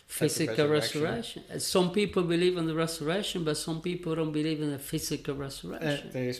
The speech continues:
Speaker 2: right, they believe in just the spiritual, but we'll, we'll leave that one for another time. Um, and before we go, I wanna be able to just, uh, be able to give props to our sponsor,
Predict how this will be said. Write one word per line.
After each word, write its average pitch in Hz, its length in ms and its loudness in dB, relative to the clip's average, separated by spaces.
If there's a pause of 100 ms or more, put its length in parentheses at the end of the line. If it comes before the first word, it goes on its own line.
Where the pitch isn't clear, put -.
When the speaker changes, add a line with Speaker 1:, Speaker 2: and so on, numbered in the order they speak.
(140)
Speaker 2:
right, 120 380 -6
they 113 100 -8
believe 117 380 -6
in 113 100 -10
just 113 240 -10
the 117 100 -10
spiritual, 110 520 -8
but 110 140 -8
we'll, 131 200 -6
we'll 131 220 -6
leave 123 220 -6
that 127 200 -6
one 123 100 -12
for 110 200 -12
another 104 240 -8
time. 131 400 -10 (600)
Um, 98 520 -8 (240)
and 113 100 -8
before 117 320 -2
we 123 120 -2
go, 135 440 -2 (1300)
I 123 60 -8
wanna 113 280 -6
be 120 220 2
able 123 200 4
to - 160 -6
just, 123 380 0
uh, 110 300 2 (920)
be 131 320 0
able 127 160 0
to 127 60 -4
give 127 280 -4
props 131 320 2
to 131 80 -4
our 117 100 0
sponsor, 139 600 -2